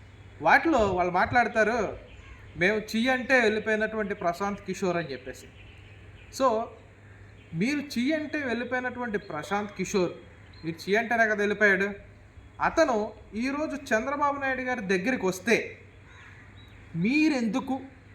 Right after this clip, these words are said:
ఇంతగా ఇబ్బంది పడుతున్నారు? అదేవిధంగా ప్రశాంత్ కిషోర్ లేకుండా మీరు రాజకీయం చేయలేరా అని ఈరోజు మీరు మాట్లాడుతున్నారు. మిమ్మల్ని సూటిగా కొన్ని ప్రశ్నలు అడగాలనుకుంటున్నాం.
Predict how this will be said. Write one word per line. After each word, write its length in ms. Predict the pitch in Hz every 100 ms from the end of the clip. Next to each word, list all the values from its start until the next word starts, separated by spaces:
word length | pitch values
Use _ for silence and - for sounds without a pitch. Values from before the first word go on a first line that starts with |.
| -
ఇంతగా 880 | 170 165 262 - 285 240 262 269 - - - - - -
ఇబ్బంది 320 | 180 247 233
పడుతున్నారు? 640 | 226 202 220 202 170 156 - - - - - - - - - - - - - - - - -
అదేవిధంగా 800 | - 311 285 262 240 196 175 - - - - - - -
ప్రశాంత్ 480 | 202 226 294 285 -
కిషోర్ 340 | 254 262 247
లేకుండా 680 | 240 240 247 240 240 220 233 - - -
మీరు 160 | 190 196
రాజకీయం 520 | 185 214 208 220 233
చేయలేరా 500 | 214 190 202 226 214
అని 160 | 220 220
ఈరోజు 240 | 185 196
మీరు 160 | 185 180
మాట్లాడుతున్నారు. 840 | 160 180 208 190 185 156 160 143 - - - - - - - - - - - - - - 165
మిమ్మల్ని 420 | 254 311 320 302
సూటిగా 680 | - 269 311 311 277 262 - -
కొన్ని 180 | 226 226
ప్రశ్నలు 360 | 220 220 254
అడగాలనుకుంటున్నాం. 720 | 214 196 175 160 - - -